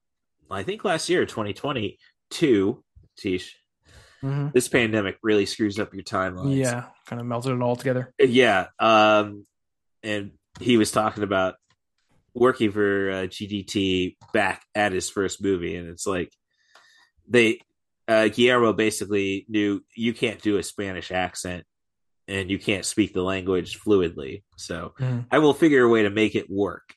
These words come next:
Speaker 1: <laughs> which they
Speaker 2: <laughs>
Speaker 1: do. Cronos is excellent, and they
Speaker 2: I haven't
Speaker 1: basi-
Speaker 2: seen it.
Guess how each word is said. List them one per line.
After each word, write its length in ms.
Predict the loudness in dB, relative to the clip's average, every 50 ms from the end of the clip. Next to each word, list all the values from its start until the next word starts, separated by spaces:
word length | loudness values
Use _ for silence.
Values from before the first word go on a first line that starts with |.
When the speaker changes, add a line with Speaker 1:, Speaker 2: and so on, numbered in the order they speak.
| _
Speaker 1:
<laughs> 600 | -18 -16 -16 -18 _ _ _ _ _ _ _ _
which 180 | 4 4 4 6
they 80 | 6 4
Speaker 2:
<laughs> 0 |
Speaker 1:
do. 180 | 4 4 2 0
Cronos 540 | -4 0 2 2 2 4 2 0 0 0 -4
is 120 | -8 -8
excellent, 420 | -8 -8 -8 -10 -12 -12 -12 -12 -14 _ _ -20 _ _ _ _ _ _ _ -2 0
and 100 | 4 6
they 60 | 6
Speaker 2:
I 20 |
haven't 140 | 8 6 6
Speaker 1:
basi- 60 | 2
Speaker 2:
seen 120 | 2 -2 -2
it. 160 | -4 -4